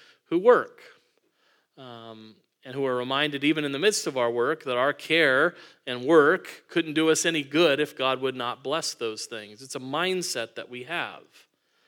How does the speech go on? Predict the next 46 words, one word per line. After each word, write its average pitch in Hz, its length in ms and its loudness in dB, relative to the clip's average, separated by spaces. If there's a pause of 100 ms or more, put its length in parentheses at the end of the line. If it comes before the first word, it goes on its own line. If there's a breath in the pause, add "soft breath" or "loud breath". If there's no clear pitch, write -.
(380)
uh, 120 140 -12
that 127 180 -6
work 156 300 6
is 143 100 -2
a 143 80 -2
blessing 147 560 0
from 120 260 -8
God, 117 360 -4
and 123 120 -10
it's 117 160 -12
the 127 120 -12
means 147 420 -4
through 131 220 -4
which 120 340 -4 (340 soft breath)
he 123 140 -16
provides 175 560 -2
for 113 220 -8
us. - 400 -14 (1300 soft breath)
Uh, 131 60 -12
Paul 147 220 0
made 139 180 2
that 131 200 0
point 139 260 -4
to 147 100 -8
the 131 140 -4
Thessalonians 135 840 -2
when 117 120 -10
he 110 40 -12
said 120 220 -6
in 117 80 -10
Second 123 340 -10
Thessalonians 120 600 -10
three, 127 380 -4 (280 loud breath)
seven 151 380 0
through 135 140 -8
twelve, 143 320 0
"For 147 100 -8
you 147 120 0
yourselves 156 500 2
know 160 260 2
how 143 140 0
you 131 200 -2
ought 135 200 -2
to - 80 -12
imitate 160 540 -6
us, 117 340 -2